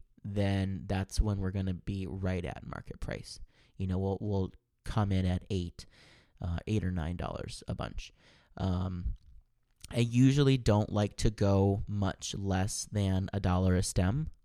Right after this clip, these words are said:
on, um, crops that are, one, grown by transplant, because that's a lot more time and labor that we have to ac-, ac-, account for and make up. Um,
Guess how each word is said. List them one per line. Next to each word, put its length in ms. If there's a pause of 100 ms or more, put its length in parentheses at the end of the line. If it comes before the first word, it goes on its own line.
on, 520 (540)
um, 440 (200)
crops 420
that 160
are, 220
one, 540 (640)
grown 320
by 140
transplant, 720
because 260
that's 220
a 40
lot 200
more 120
time 380
and 140
labor 400 (420)
that 120
we 100
have 160
to 240
ac-, 200
ac-, 260 (160)
account 360
for 300
and 100
make 220
up. 220 (760)
Um, 400